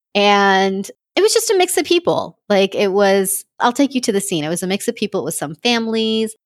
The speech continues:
some single people. It was like a medley of people. And Yasmin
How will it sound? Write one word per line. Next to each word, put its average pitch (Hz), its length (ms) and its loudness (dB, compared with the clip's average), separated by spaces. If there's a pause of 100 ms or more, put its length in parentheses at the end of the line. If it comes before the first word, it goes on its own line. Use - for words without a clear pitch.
(100)
some 175 220 -6
single 247 400 2
people. 214 680 0 (180)
It 311 100 2
was 330 160 0
like 359 160 0
a 302 40 2
medley 220 360 2
of 185 120 -2
people. 151 420 -2
And 247 140 0
Yasmin 269 480 0